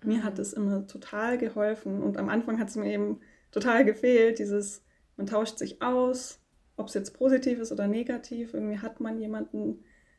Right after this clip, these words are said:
Speaker 1: der oder die einen versteht und, ähm, wo man auch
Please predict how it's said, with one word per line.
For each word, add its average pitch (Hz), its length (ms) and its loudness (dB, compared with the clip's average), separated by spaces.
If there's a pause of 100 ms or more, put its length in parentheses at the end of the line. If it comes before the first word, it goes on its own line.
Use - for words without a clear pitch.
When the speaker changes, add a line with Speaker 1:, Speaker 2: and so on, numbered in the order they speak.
(120)
Speaker 1:
der 214 140 -2
oder 208 100 0
die 202 180 -2
einen 208 440 -2
versteht 233 720 -4 (100)
und, 202 460 -2
ähm, 196 480 0 (640)
wo 208 80 -4
man 208 460 0
auch 208 260 -6